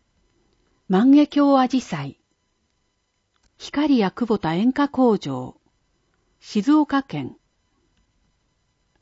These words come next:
競技大会の動画はこちらから。キューアールコードがあります。問い合わせ。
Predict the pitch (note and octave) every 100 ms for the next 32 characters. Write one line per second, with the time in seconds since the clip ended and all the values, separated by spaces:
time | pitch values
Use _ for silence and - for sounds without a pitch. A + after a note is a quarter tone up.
0 | _ _ - C#4+ D4 D#4 D4+ C#4 B3+ G3+
1 | F#3+ F3 F3 F#3+ F#3+ F3+ F3+ F#3+ F#3+ F#3
2 | F3 F3 D#3 - _ _ _ _ _ _
3 | _ _ _ _ _ - B3 C#4 D#4 D#4
4 | D4+ - D4 G3+ E3 D3 D3 D3 C#3 -
5 | - _ _ _ _ _ _ _ _ _
6 | _ _ _ _ _ _ - A3 B3+ B3
7 | A#3+ A3+ - G3 G3